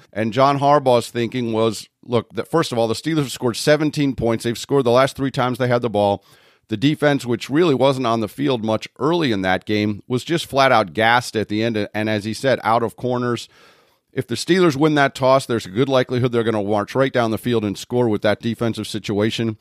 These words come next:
Harbaugh has the ball at the two-yard line with a chance to win the game right there, and he went for it. Uh, I didn't mind the decision. I understand the people that say, "Look, you got the best kicker. Let's put the hand, let's put on the foot of Tucker," but you just don't know what's gonna happen in overtime. And as you said,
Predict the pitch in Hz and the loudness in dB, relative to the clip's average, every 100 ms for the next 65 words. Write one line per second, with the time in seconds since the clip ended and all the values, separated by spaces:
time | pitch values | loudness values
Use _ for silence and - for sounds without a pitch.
0 | - 143 139 135 127 127 123 101 92 160 | 0 4 4 2 2 2 2 0 -2 -2
1 | 165 131 131 123 123 123 117 104 101 - | 4 4 4 2 2 0 -4 -6 -6 -4
2 | 143 135 - 123 131 104 117 120 110 110 | -6 -4 -4 -4 -2 -2 -2 -2 -2 0
3 | 113 113 101 104 95 113 - 117 117 117 | 0 0 -2 -2 -2 -2 -4 0 2 2
4 | - _ _ _ - 90 95 - 139 147 | 0 _ _ _ -6 -2 0 2 2 4
5 | 123 127 139 127 110 - 143 147 143 139 | 4 4 2 0 -2 -2 -2 0 -2 -4
6 | - 117 123 107 - 127 127 123 131 127 | 0 0 0 -2 -2 0 0 0 -2 -2
7 | 117 - 127 151 - 127 131 123 117 113 | -2 0 -2 0 -2 0 0 2 0 0
8 | - 151 117 117 - 139 127 113 120 127 | -2 -2 0 -2 -2 -4 -2 0 0 -2
9 | 120 117 - 139 120 110 123 107 - 151 | -2 -4 -2 0 0 -2 -4 -6 -2 -2
10 | 143 113 107 104 _ - _ - 127 151 | 0 0 0 -2 _ -20 _ -6 0 0
11 | - 147 139 139 139 - 120 120 120 117 | 2 2 4 4 2 0 0 0 0 0
12 | 117 110 107 120 120 120 123 117 139 - | -2 -2 -2 0 0 2 0 -2 -4 2
13 | 156 127 | 4 2